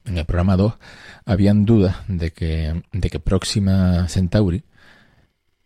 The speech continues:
realmente estuviera orbitando al sistema principal de, de Alpha Centauri, que es un sistema doble.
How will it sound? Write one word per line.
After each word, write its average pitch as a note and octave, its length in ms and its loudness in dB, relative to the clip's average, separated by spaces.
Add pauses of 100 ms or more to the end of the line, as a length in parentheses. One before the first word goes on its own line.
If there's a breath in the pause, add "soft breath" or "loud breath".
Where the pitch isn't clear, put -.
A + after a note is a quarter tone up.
(240)
realmente F#2 400 2
estuviera G2+ 380 2
orbitando G2+ 720 2
al G2 160 0
sistema G2 420 -2
principal F#2+ 600 0
de, G#2 240 2
de G2+ 160 0
Alpha F2+ 180 0
Centauri, F2+ 560 0
que - 100 -4
es D2+ 40 -4
un E2 100 -4
sistema F2+ 380 -2
doble. F#2 320 0